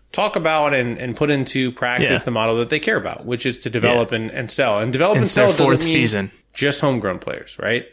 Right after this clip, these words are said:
Speaker 1: It will be homegrown players for them. They intend for it to be homegrown players, but they also mean some of these young internationals that they've signed. So
Speaker 2: Yeah, yeah. We'll see. Um,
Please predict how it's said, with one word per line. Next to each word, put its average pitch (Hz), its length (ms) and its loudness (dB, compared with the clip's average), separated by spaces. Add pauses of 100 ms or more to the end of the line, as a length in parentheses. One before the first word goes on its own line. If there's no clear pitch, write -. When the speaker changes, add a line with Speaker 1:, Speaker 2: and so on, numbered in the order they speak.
(460)
Speaker 1:
It 131 140 -2
will 175 200 4
be 135 140 2
homegrown 101 400 -2
players 90 300 -2
for - 80 -12
them. 95 180 -8
They 98 140 -2
intend 127 400 -4
for 95 160 -4
it 92 80 -6
to - 60 -20
be 98 100 -6
homegrown 95 380 -12
players, 95 360 -4 (480)
but 117 180 -2
they 127 100 0
also 143 260 0
mean 165 380 -2 (340)
some 151 180 -2
of 156 60 0
these 156 160 2
young 151 300 2
internationals 160 600 -2
that 90 120 -10
they've 95 140 -8
signed. 98 300 -12
So 104 320 -6 (560)
Speaker 2:
Yeah, 226 400 0 (320)
yeah. 147 280 2 (640)
We'll 123 140 2
see. 110 540 2
Um, 113 480 2